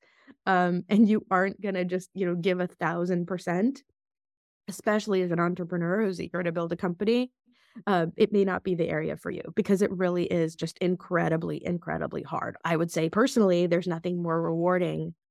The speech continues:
in life than actually investing your time and your energy into making medicines for the people who need them, but it is very hard. I think to answer your question about what people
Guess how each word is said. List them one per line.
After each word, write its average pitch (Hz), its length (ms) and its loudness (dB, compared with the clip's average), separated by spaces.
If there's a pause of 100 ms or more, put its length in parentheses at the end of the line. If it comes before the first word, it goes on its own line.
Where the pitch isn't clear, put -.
(120)
in 180 140 2
life 165 520 -2 (220)
than 175 140 2
actually 160 420 -4
investing 156 580 -4
your 175 140 0
time 160 380 -4
and 175 100 -2
your 165 160 -2
energy 165 380 -2
into 160 200 -4
making 165 360 -6
medicines 156 640 -6
for 165 100 -6
the 156 100 -6
people 151 320 -6
who 175 120 0
need 220 200 6
them, 151 240 -2
but 151 300 -6
it 175 160 0
is 160 160 -4
very 151 260 -6
hard. 151 320 -4
I 175 100 0
think 226 220 2 (440)
to 240 80 6
answer 247 200 4
your 339 100 6
question 220 300 2
about 202 180 2
what 180 260 -2
people 170 600 -2